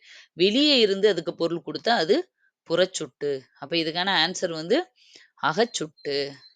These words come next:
அவ்வளவுதான்ப்பா. இதுல, அ, இருபது கொஸ்டின் கிட்ட இருக்கு. இந்த மாதிரி ஒவ்வொரு தலைப்புக்குமே நம்ம கொடுத்துட்டு வரோம்.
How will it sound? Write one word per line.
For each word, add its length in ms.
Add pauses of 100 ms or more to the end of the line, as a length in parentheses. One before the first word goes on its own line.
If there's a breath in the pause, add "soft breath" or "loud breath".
(1700)
அவ்வளவுதான்ப்பா. 520 (460)
இதுல, 240 (480)
அ, 360
இருபது 300
கொஸ்டின் 340
கிட்ட 200
இருக்கு. 320 (460 soft breath)
இந்த 80
மாதிரி 200
ஒவ்வொரு 340
தலைப்புக்குமே 520
நம்ம 240
கொடுத்துட்டு 340
வரோம். 300